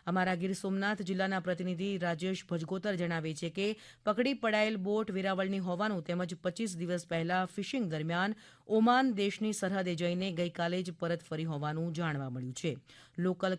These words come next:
ક્રાઇમ બ્રાન્ચ તેમજ અન્ય તપાસ એજન્સીઓ દ્વારા આરોપીઓની સઘન પૂછપરછ કરવામાં આવી રહી છે. આ અંગેની વધુ વિગતો આપે છે ગીર સોમનાથના એસ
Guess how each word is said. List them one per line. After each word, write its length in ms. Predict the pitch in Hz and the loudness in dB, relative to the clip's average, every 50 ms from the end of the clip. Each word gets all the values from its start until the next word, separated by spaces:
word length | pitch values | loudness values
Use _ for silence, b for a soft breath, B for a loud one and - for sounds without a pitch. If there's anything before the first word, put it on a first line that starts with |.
| 180 | -2
ક્રાઇમ 200 | - 170 160 156 160 147 | -2 -2 0 0 0 -2
બ્રાન્ચ 260 | 165 170 185 202 190 180 | -2 -2 -2 -2 -2 -2
તેમજ 260 | 180 170 170 170 160 - - | -2 0 0 -2 -2 -2 -2
અન્ય 160 | 175 180 180 175 | 0 0 0 -2
તપાસ 340 | 160 156 - 165 165 160 - - | -4 -4 -2 -2 -2 -2 -4 -4
એજન્સીઓ 360 | 147 156 156 151 147 - 156 147 135 | -2 -2 -2 -4 -4 -4 -6 -4 -2
દ્વારા 320 | 147 147 147 170 175 185 160 - - 156 | -2 -2 0 0 0 -2 -2 -4 -4 -4
આરોપીઓની 580 | 156 156 151 143 147 147 151 151 156 165 170 165 B B B B - - | -4 -4 -6 -6 -6 -4 -2 -2 0 -2 -2 -4 B B B B -8 -2
સઘન 340 | - 196 180 240 254 233 175 | -2 0 2 2 0 0 0
પૂછપરછ 520 | 165 165 165 - - 160 156 160 165 160 - - | -2 -6 -6 -4 -6 -4 -2 -2 -4 -4 -4 -6
કરવામાં 360 | 143 139 143 139 147 147 143 | -4 -2 -2 -2 -2 -2 -2
આવી 180 | 135 131 135 139 | -4 -4 -4 -4
રહી 160 | 151 156 156 - | -4 -4 -4 0
છે. 160 | - 233 269 294 285 B B B B B | 2 2 2 2 0 B B B B B
આ 80 | 220 226 | 4 4
અંગેની 340 | 226 214 233 233 240 247 247 208 | 6 4 2 2 2 2 2 2
વધુ 160 | 196 190 175 190 180 | 0 0 0 0 0
વિગતો 280 | 170 165 170 - 180 165 | 0 -2 -2 0 0 -2
આપે 180 | 160 160 165 160 | 0 -2 -2 -4
છે 220 | 156 - - 170 170 170 165 160 | -4 -4 -2 -2 -2 -2 -2 -4
ગીર 120 | 165 165 160 | -4 -4 -4
સોમનાથના 680 | - - 143 139 135 139 139 143 - - 147 143 143 139 - 135 | -6 -6 -4 -4 -2 -2 -4 -6 -4 -4 -2 -2 -2 -4 -6 -8
એસ 160 | 131 123 - | -8 -8 -8